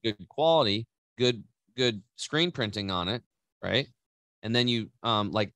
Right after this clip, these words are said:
like our swag store shirts, and then on top of it, you turn it inside out when you wash it, then your shirt will last a lot longer and look a lot better,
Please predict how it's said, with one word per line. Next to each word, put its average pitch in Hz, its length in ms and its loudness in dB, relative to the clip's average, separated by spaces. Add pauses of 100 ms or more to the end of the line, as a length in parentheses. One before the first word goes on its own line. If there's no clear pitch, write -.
(140)
like 104 200 -4
our 117 320 2
swag 151 320 -2
store 98 180 -6
shirts, 95 380 -10 (380)
and 113 180 -2
then 135 220 2
on 110 160 2
top 196 500 -2
of 95 140 2
it, 98 180 0 (320)
you 110 540 2 (320)
turn 147 180 -2
it 120 100 -4
inside 117 300 -2
out 120 320 2
when 107 220 -6
you 101 160 -6
wash 131 320 0
it, 98 160 -4 (140)
then 107 280 -2 (340)
your 107 200 -2
shirt 98 220 0
will 95 100 2
last 92 260 2
a 92 40 2
lot - 180 -2
longer 92 220 0
and 85 80 -4
look 85 120 -6
a 80 40 -8
lot - 140 -6
better, 65 200 -8